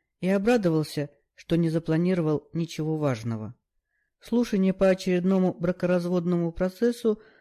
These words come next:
было назначено на послезавтра. Однако в офис всё равно придётся заехать. Он ещё не в таком положении, чтобы разбрасываться клиентами. Дядя Виктор, поднявшись с первыми лучами солнца, уже возился на участке,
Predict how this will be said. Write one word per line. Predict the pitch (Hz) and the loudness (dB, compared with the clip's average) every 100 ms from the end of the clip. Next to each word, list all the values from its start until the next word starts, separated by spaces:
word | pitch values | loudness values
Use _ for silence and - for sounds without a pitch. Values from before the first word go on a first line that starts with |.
| _ | _
было | 165 240 240 | 2 6 6
назначено | 196 165 170 180 185 180 | 4 4 2 0 0 0
на | 170 170 | 0 -2
послезавтра. | - 165 - 170 143 127 - 120 123 _ _ _ _ _ - | -4 -8 -6 -4 -4 -4 -8 -10 -12 _ _ _ _ _ -8
Однако | 151 160 156 156 | -2 -2 -2 -2
в | |
офис | 170 185 147 - _ _ | -2 -2 -4 -6 _ _
всё | - 180 | -4 2
равно | 190 208 190 | 4 4 2
придётся | 160 147 139 - 135 | 0 0 -2 -4 -4
заехать. | 147 143 123 120 - _ _ _ _ | 0 0 -2 -6 -10 _ _ _ _
Он | - 196 | -2 0
ещё | 196 190 202 | 2 0 0
не | 196 | 0
в | |
таком | - 202 175 147 | -2 -2 0 -2
положении, | 165 175 190 240 190 139 - _ | 0 2 2 2 2 0 -4 _
чтобы | - - 165 170 | -18 -4 0 2
разбрасываться | 175 170 180 180 156 143 151 | 2 2 0 0 -2 -4 -6
клиентами. | - 170 151 131 - 123 120 - _ _ _ _ _ _ | -4 0 0 0 -2 -4 -4 -8 _ _ _ _ _ _
Дядя | - 160 165 | -2 2 4
Виктор, | 185 208 160 143 _ _ | 2 0 -2 -4 _ _
поднявшись | 160 160 185 180 160 - | -2 2 2 0 -2 -4
с | |
первыми | - 160 147 151 | 0 0 2 0
лучами | 151 - 151 156 | -2 -2 -2 -2
солнца, | 156 214 220 226 190 190 _ _ - | -2 -2 -2 -2 -4 -4 _ _ -4
уже | 196 233 254 | 2 4 6
возился | 196 196 226 220 | 4 4 2 2
на | 202 | 2
участке, | 202 196 156 143 - - | 2 0 -2 -2 -4 -8